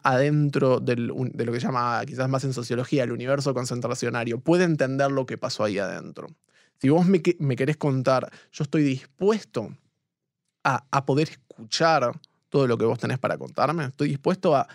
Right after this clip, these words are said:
o, o estoy dispuesto a no hacerte preguntas que te puedan doler, porque en los años cincuenta, cuando muchos sobrevivientes llegaban acá a Israel,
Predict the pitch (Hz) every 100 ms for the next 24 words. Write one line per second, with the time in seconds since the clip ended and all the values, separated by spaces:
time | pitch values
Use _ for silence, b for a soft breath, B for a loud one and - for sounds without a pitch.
0 | B B B - 147 - 151 135 135 -
1 | - 185 196 - 214 - 175 175 175 185
2 | 180 165 127 127 170 170 156 113 110 123
3 | 123 98 90 123 208 190 135 123 B B
4 | - 139 143 165 147 131 180 196 135 123
5 | 143 151 135 120 135 131 131 131 123 117
6 | 120 117 101 143